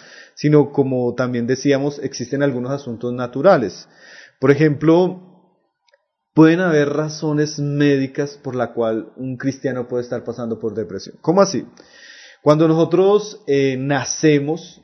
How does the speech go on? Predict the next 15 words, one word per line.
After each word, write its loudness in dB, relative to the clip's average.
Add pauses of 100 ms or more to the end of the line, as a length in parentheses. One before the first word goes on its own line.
nosotros -6
nacemos -2
con -6
un -4
cuerpo 0 (640)
que 6
él 0
viene 0
perjudicado, -2
eh, -4
de 0
fábrica 0
por 0
el -4
pecado. -4